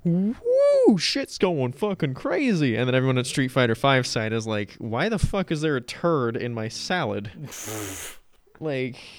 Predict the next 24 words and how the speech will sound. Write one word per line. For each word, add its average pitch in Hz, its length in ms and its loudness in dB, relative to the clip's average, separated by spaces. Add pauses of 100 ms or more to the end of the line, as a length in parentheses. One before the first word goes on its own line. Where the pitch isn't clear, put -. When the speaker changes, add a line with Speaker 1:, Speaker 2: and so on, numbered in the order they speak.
(400)
Speaker 1:
the 151 240 0
fuck? 151 400 2 (840)
And 120 320 2
I, 113 160 4
I, 120 200 -2
I 113 420 -4
made 127 200 0
the 101 60 -8
post 104 360 -6
on 98 380 -8 (100)
Twitter, 110 440 -2 (320)
actually 110 280 -6
fairly 104 240 -4
recently, 107 460 -6
of, 95 160 -12
like, 104 140 -10
one 104 140 -4
of 95 80 -10
the 98 180 -10 (440)
what 104 180 -6
the - 60 -10
fuck - 300 -6
moments 92 500 -8
of, 98 380 -6